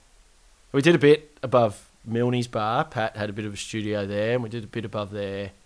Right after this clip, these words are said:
one week, and then we went in for a day, like, one day, and then we went in for a day at Phaedra, and that was really good 'cause you saw the songs go from something pretty good to, like, "Oh,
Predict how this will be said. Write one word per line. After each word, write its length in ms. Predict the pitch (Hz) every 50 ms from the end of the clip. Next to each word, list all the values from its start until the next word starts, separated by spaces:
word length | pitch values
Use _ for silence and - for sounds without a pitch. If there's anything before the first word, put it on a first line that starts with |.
| _ _ _ _ _ _ -
one 240 | 101 101 104 101 101
week, 340 | 104 104 110 127 123 - - -
and 160 | - 98 95
then 100 | 95 92
we 100 | 95 95
went 180 | 92 95 98 98
in 220 | 95 95 92 90 - _ _ _
for 160 | - - -
a 60 | 101
day, 460 | 101 98 104 101 98 98 98 101 101 - _ _ _ _ _ _ _ _ _
like, 160 | - 98 -
one 180 | - 98 95 92
day, 240 | 90 85 90 92 90
and 100 | 87 90
then 100 | 87 92
we 80 | 92
went 140 | 92 101 101
in 60 | 101
for 120 | 98 - 110
a 40 | 104
day 300 | 98 110 107 104 104 104
at 180 | 107 104 - -
Phaedra, 520 | - - 110 107 107 101 107 107 107 - - _ _ _ _ _ _ - - _ _ _ _ _ _ _ _ _ _ -
and 100 | 107 110
that 80 | 113
was 140 | 113 107 107
really 220 | 107 107 104 101
good 280 | 92 104 98 95 - -
'cause 140 | - 104 95
you 60 | 95
saw 280 | - - - 117 104 101
the 60 | 98
songs 440 | - - 92 90 90 87 90 - -
go 220 | - - 95 95
from 240 | 92 - 98 101 98 -
something 280 | - - 101 - - 107
pretty 200 | - - 110 104
good 340 | - - 104 92 92 95 -
to, 140 | - 101 -
like, 260 | - - - - - -
"Oh, 360 | - 65 65 64 60 50 50